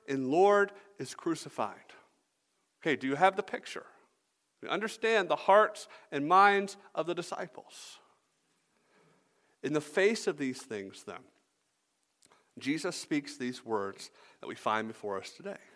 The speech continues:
Everything he says here is truth and grace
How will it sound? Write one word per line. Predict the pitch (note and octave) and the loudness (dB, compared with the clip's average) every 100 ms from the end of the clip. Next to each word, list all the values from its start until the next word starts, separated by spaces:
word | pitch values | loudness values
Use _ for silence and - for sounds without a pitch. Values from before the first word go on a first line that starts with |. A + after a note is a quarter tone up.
| _ _ _ _ - _ - | _ _ _ _ -20 _ 0
Everything | C#3+ E3+ G#3+ F#3+ E3+ | 0 0 -2 -2 -4
he | D#3+ | -6
says | D3 - C3+ C3+ | -6 -4 -4 -4
here | C3 A#2+ A#2 - - - | -6 -4 -6 -12 -16 -12
is | A2+ | -12
truth | - - D#3+ F3 - | -10 -4 -2 -2 -6
and | C#3+ C#3 | -6 -4
grace | A#2 G#2+ G2+ - - | -4 -6 -8 -14 -18